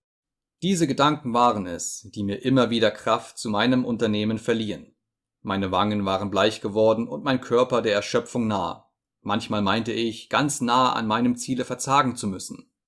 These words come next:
Aber ich klammerte mich an die Hoffnung, dass die nächsten Tage, die nächsten Stunden schon eine Entscheidung bringen würden.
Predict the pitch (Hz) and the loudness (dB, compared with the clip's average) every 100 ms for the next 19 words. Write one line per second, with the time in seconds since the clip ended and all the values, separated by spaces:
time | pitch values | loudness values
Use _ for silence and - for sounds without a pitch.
0 | _ _ _ 104 113 113 107 - 113 123 | _ _ _ 2 4 4 0 -2 0 0
1 | 120 113 113 110 110 110 143 - 98 87 | 0 -4 -6 -6 -4 0 -2 -2 -10 -10
2 | - - 110 - 127 160 160 135 135 131 | -14 -10 -8 -2 0 0 0 -2 2 4
3 | 107 - - 127 151 151 175 - 180 170 | 4 -2 -4 0 0 -2 -4 0 0 0
4 | 131 120 127 117 107 107 - 113 113 120 | -4 -4 -4 -4 -4 -6 -6 -2 0 0
5 | 110 135 113 98 92 85 80 | 0 2 2 0 -4 -4 -10